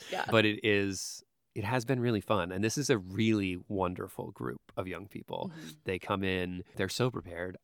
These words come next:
Speaker 2: Obviously, they know all of their lines already. They
Speaker 1: Yeah.
Speaker 2: know all of the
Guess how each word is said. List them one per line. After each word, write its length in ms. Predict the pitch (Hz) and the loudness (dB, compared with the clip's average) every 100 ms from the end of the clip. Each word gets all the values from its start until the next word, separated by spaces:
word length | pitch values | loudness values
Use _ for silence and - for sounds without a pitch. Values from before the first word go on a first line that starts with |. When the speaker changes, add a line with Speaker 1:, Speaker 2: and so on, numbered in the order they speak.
| - | -14
Speaker 2:
Obviously, 380 | 110 95 - 95 | -8 -6 -6 -10
they 160 | 92 | -10
know 320 | 92 92 98 110 _ | -12 -12 -12 -16 _
all 240 | 98 131 135 | 2 4 2
of 80 | 101 | 0
their 140 | 92 | -4
lines 240 | 95 98 | -6 -10
already. 300 | 113 107 107 | -6 -4 -2
They 60 | 110 | 0
Speaker 1:
Yeah. 140 | 101 104 | 2 0
Speaker 2:
know 80 | |
all 260 | 117 113 123 | 2 2 2
of 140 | 110 | 0
the 260 | 107 107 101 | -2 -2 -4